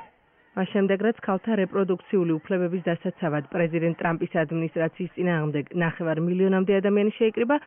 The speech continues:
დედაქალაქში ამჯერად დებატების მეორე მხარის წარმომადგენლები ჩამოვიდნენ. აბორტის მოწინააღმდეგეები უკვე ორმოცდასამი წელია აპროტესტებენ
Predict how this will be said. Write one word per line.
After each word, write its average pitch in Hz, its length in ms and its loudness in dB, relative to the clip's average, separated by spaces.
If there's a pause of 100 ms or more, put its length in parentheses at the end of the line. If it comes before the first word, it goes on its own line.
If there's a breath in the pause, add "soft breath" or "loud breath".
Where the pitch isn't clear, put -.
(160)
დედაქალაქში 269 680 2
ამჯერად 220 420 4
დებატების 190 540 0 (300 loud breath)
მეორე 214 400 4
მხარის 190 400 -2
წარმომადგენლები 165 760 0
ჩამოვიდნენ. 156 640 -2 (800 loud breath)
აბორტის 214 440 0
მოწინააღმდეგეები 214 1000 2
უკვე 208 220 2
ორმოცდასამი 208 800 2
წელია 190 400 -2
აპროტესტებენ 185 680 -2